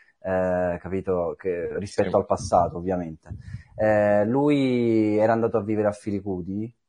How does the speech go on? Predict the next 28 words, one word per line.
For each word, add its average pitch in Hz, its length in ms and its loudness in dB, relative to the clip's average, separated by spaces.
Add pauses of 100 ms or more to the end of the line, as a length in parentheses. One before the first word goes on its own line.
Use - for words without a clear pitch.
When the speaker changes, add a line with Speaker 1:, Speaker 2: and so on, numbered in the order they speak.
(180)
Speaker 1:
eh, - 80 -16
nella 87 720 -4
sua 95 140 -4
Speaker 2:
Wow. - 20 2
Speaker 1:
vita 85 240 2
aveva 95 200 4
scelto 95 760 0
di, 90 220 -4
di 90 80 -6
andare 90 220 -2
a 85 40 -2
vivere 90 300 -2
lì, 135 280 -2 (520)
eh, 90 800 2
e 110 80 -4
studiava 113 520 6
da 101 100 8
lì, 98 280 2
quindi 98 280 0
sai, 92 360 0
era 85 320 -4
complesso, 90 580 -2
no? 92 160 -4
Fare... 85 680 -4
Cioè, 87 240 -2 (200)
Speaker 2:
Certo. 107 80 -2
Speaker 1:
e - 160 8
fortunatamente, 139 1200 2